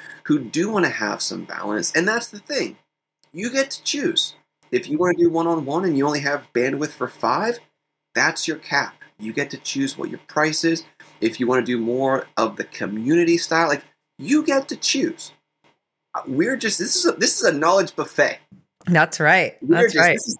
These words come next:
Speaker 1: this is the Golden Corral ground round of knowledge.
Speaker 2: <laughs> I mean,
Speaker 1: Like, we're just laid it at, if
Speaker 2: but
Speaker 1: you want more
Speaker 2: seriously.
Speaker 1: wings, you have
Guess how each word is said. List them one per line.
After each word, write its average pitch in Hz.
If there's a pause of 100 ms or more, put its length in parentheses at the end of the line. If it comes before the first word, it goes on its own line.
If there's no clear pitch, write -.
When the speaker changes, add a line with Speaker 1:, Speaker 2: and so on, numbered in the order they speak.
(160)
Speaker 1:
this -
is 180
the 170
Golden 190
Corral 196
ground 165
round 190
of 220
knowledge. 165
Speaker 2:
<laughs> -
I 196
mean, 240
Speaker 1:
Like, -
we're 240
just -
laid 190
it 214
at, - (340)
if 135
Speaker 2:
but 277
Speaker 1:
you -
want 294
more 523
Speaker 2:
seriously. -
Speaker 1:
wings, - (220)
you 139
have -